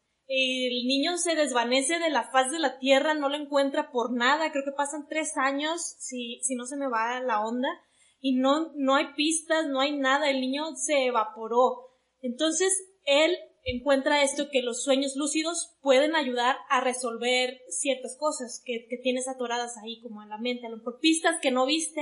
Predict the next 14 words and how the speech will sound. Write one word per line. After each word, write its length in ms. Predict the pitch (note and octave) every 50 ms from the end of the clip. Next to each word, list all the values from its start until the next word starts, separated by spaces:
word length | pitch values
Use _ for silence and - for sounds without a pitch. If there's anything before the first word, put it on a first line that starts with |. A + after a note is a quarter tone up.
| E4 F4+ F4
lo 200 | C4 A#3 A#3+ -
puedes 340 | - B3+ B3 A#3+ B3 B3 B3
ver 200 | B3+ B3+ C#4 D4+ D#4
a 100 | C#4 C4
través 260 | B3+ A#3 A3+ A3+ A3+ A3
de 80 | A#3+
los 180 | A#3+ A3+ A#3 -
sueños 300 | C4 B3+ B3 A#3+ A3+ A3+
lúcidos. 500 | C4 C4 B3+ A#3 G#3+ A3+ - - - _ _ _ _ _ _ _ -
Así 160 | - - A#3 A#3
que 100 | B3+ B3
él 80 | A#3 A#3+
recurre 540 | B3+ B3+ B3+ B3 - D4 D4+ D4 D4 C#4+ C#4+
a, 260 | C#4+ C#4 C4 C4